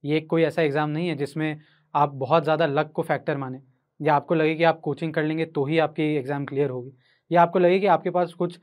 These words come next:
संसाधन नहीं है तो आपसे होगा ही नहीं। ये एक ऐसा exam है जिसमें आपको अपनी तैयारी खुद के हिसाब से करनी पड़ेगी,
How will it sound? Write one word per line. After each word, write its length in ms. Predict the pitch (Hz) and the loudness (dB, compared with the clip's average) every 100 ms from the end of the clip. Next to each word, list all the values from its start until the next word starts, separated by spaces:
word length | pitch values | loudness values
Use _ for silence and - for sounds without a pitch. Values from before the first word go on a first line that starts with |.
| _ _ | _ _
संसाधन 480 | 175 151 156 147 170 | -6 -2 2 2 2
नहीं 200 | 160 170 | 0 -2
है 60 | |
तो 120 | 170 | 0
आपसे 220 | 165 151 170 | 0 2 -2
होगा 260 | 147 156 | 0 0
ही 140 | 151 131 | 0 -2
नहीं। 180 | 117 117 _ _ _ _ | -10 -18 _ _ _ _
ये 80 | 165 | 0
एक 100 | 185 | 2
ऐसा 180 | 180 180 | 2 2
exam 340 | 190 180 165 | 2 2 0
है 60 | 180 | 0
जिसमें 260 | 165 160 170 | -6 -6 -2
आपको 280 | 147 - | -2 -2
अपनी 280 | 208 151 165 | -6 -4 -4
तैयारी 420 | 175 165 151 185 - _ _ | 0 2 2 -2 -8 _ _
खुद 180 | - 226 | -2 0
के 80 | 226 | 2
हिसाब 220 | 190 175 | 4 2
से 120 | - | 2
करनी 240 | 165 151 156 | -2 -2 -2
पड़ेगी, 340 | 139 123 147 | -4 -6 -12